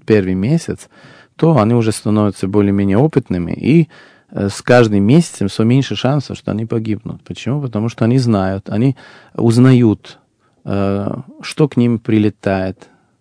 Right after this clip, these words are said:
идет прям к ним или нет,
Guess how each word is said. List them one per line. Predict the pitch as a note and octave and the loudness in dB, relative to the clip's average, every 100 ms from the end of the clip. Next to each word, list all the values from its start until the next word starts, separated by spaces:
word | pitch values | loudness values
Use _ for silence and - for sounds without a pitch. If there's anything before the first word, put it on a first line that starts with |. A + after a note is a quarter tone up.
| _ _ - | _ _ -6
идет | G#2 B2+ B2+ | 0 2 2
прям | - C3 E3 | 2 4 4
к | D#3+ B2 | 2 0
ним | A#2+ A#2+ A#2+ _ _ - | 0 0 -4 _ _ -6
или | F#2 F#2+ | -4 -2
нет, | F#2 G#2+ A2+ A2+ | -2 -2 -2 -6